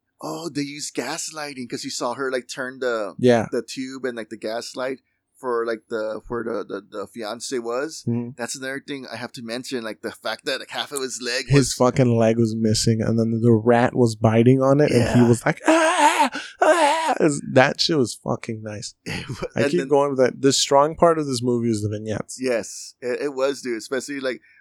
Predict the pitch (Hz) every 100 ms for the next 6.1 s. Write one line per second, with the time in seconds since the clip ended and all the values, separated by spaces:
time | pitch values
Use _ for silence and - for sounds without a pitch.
0 | - 131 127 - 113 107 113 123 127 123
1 | 131 123 123 113 101 113 127 - 143 -
2 | 143 - 131 113 127 127 123 110 101 -
3 | 104 123 156 _ - 123 - - - -
4 | - - - _ - - - 135 135 -
5 | - 147 143 - - - 135 - - 107
6 | 104